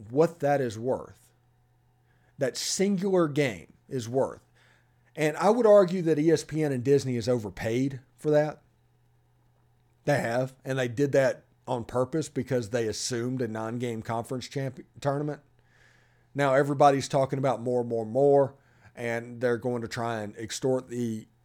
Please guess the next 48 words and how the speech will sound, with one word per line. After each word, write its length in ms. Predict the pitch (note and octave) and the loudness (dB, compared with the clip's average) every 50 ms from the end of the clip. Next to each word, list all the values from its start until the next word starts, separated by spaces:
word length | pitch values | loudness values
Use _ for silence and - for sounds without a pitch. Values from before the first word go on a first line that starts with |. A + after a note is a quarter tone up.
| _ - | _ -8
E 160 | A2+ C#3 C#3+ C3+ | -2 2 2 2
S 160 | B2+ - - | 2 0 -4
P 160 | - B2+ B2 | -6 -6 -6
N 120 | A#2 A2+ | -6 -6
for 360 | G2+ - - A#2+ A#2 A2+ A2 G#2+ | -8 -8 -6 -4 -2 -2 -2 -2
money 480 | G#2+ A#2 C3+ C#3 C3+ C3+ C3+ C3 B2+ - | -2 -2 -2 -2 -2 -2 -4 -6 -10 -10
on 280 | - A2 A2+ A2 A2 A2 | -8 -6 -6 -6 -6 -6
these 200 | A2 A2 G2+ A#2+ | -8 -6 -4 -4
extra 280 | A#2 G#2+ - - G#2+ | -6 -6 -6 -10 -10
games. 340 | G2+ A#2+ A#2 B2 B2+ B2+ G#2+ | -8 -8 -6 -6 -6 -8 -8
But 160 | F#2+ A2+ G#2+ | -6 -6 -2
I'd 300 | G#2+ A#2 B2+ B2 - - | -2 -2 -2 -2 -6 -8
still 360 | - - - - C#4 B3+ G#3+ | -8 -8 -6 -2 2 2 2
say, 340 | F3 - - C#3 G#2+ F#2 F2+ | 2 2 -2 -2 -2 -4 -6
if 140 | G2+ F#2+ - | -10 -10 -4
the 120 | - B2 | -2 0
S 180 | C3+ D3+ D3 - | 0 0 -2 -4
E 60 | G3+ | -8
C 220 | F3 - A3+ A3+ G3 | -6 -6 -6 -6 -4
wants 420 | D3+ A#2+ A#2 C3+ D#3+ F3+ - - | -4 -2 0 0 0 0 -2 -4
more 160 | G3+ F#3+ F#3+ | -4 -2 0
revenue, 540 | F#3 F#3+ G3 G#3 F3 C#3 A2 G#2 G2+ A2 A2+ - _ _ _ _ _ _ _ _ _ _ _ _ _ _ _ | 4 4 4 4 4 0 -6 -6 -8 -8 -10 -12 _ _ _ _ _ _ _ _ _ _ _ _ _ _ _
tell 240 | - - D3+ F#3 G#3 | -4 2 2 2 4
them, 340 | F3 D#3 A#2 F#2 F2 F#2+ - _ _ - | 2 0 -2 -4 -8 -14 -16 _ _ -4
"Hey, 240 | - D#3 E3 B2+ G2 | 0 0 2 0 0
we're 200 | G2 A2+ C3+ D#3 | -2 -2 -2 0
going 260 | F3 A3 A3+ A#3 G#3 | 2 2 2 2 2
to 60 | G3 | -2
put 180 | - - F#3+ G3 | -4 -4 -2 -2
it 100 | G#3 F#3 | 0 0
on 120 | F3 D#3+ | 0 0
your 100 | D#3 D3 | 0 -2
platform. 640 | C#3 - D3+ D#3+ F#3+ G3+ - - C#3+ B2 A#2 A2+ G#2+ F#2+ _ _ _ _ _ - | -2 0 2 2 2 2 0 -4 -6 -6 -4 -6 -8 -12 _ _ _ _ _ -12
We 260 | - A2+ C#3 E3+ G#3+ | -4 0 2 2 4
want 220 | G#3+ G#3+ A3 G#3 | 4 4 4 2
an 80 | G3 F#3 | 2 2
extra 440 | F3+ F3+ F3+ - - - E3 D#3 D3+ | 2 0 0 -2 -2 0 2 2 2
S 140 | D3 - | 2 0
E 40 | E3+ D#3 | -6 -6
C 160 | - E3 D3+ | -4 -4 -4
network 400 | D3+ D#3+ E3 E3 C3 A#2 G#2 G2+ | -2 -2 -4 -2 -4 -6 -6 -8
game." 240 | - G2 E2+ - - _ _ _ - | -12 -16 -16 -16 -20 _ _ _ -10
That's 200 | F3 F#3 F3+ C#4 | -10 -6 -4 -2
it. 220 | C4 F#3+ - - _ _ _ _ _ _ _ _ _ _ _ _ _ _ _ _ _ _ _ _ - | -2 -2 -4 -6 _ _ _ _ _ _ _ _ _ _ _ _ _ _ _ _ _ _ _ _ -2
Take 260 | - E3+ F#3 F#3+ - | 2 2 2 2 0
the 120 | C4+ B3+ | 2 4
extra 320 | A#3+ A#3+ A#3 - - C4+ A3+ | 4 4 4 0 -8 -6 -2
game, 360 | F3+ E3+ D#3 D#3 D#3 D#3 D#3 | 0 0 2 2 0 -2 -4